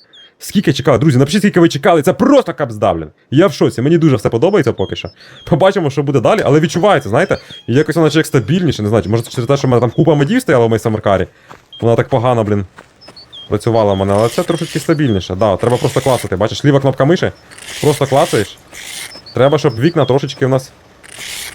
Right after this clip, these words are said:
відігрілись, чи що, чи що з ними відбувається взагалі. І наскільки я розумію, це у нас тачка передньопривідна, друзі. Передній привід у неї.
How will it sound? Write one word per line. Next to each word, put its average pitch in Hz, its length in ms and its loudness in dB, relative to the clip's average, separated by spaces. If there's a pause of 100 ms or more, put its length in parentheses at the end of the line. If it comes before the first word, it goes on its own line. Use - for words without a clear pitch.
(600)
відігрілись, 135 760 0
чи 101 80 -10
що, 123 180 -4
чи 113 140 -6
що 95 340 -4
з 101 60 -4
ними 95 180 -2
відбувається 90 500 -2
взагалі. 82 260 -8 (380)
І 139 60 2
наскільки 190 280 2
я 190 40 4
розумію, 185 300 2
це - 80 0
у 175 40 2
нас 156 80 -2
тачка 202 220 -2
передньопривідна, 170 960 2
друзі. 101 320 0
Передній 135 380 2
привід 127 300 2
у - 40 -4
неї. 82 220 -2